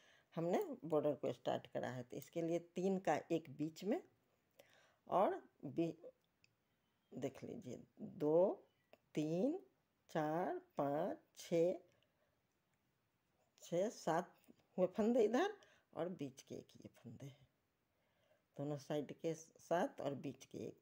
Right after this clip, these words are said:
तो यहाँ तीन का एक करना है सीधे सीधे, और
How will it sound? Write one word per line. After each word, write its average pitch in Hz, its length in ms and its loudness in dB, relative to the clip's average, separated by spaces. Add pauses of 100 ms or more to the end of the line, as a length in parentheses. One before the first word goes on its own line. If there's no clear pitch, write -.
(100)
तो - 60 -2
यहाँ 147 280 0 (160)
तीन 190 240 4
का 156 280 2
एक 156 200 0
करना 143 280 -2
है 127 160 0
सीधे 147 340 -2
सीधे, - 380 -12 (460)
और 165 260 0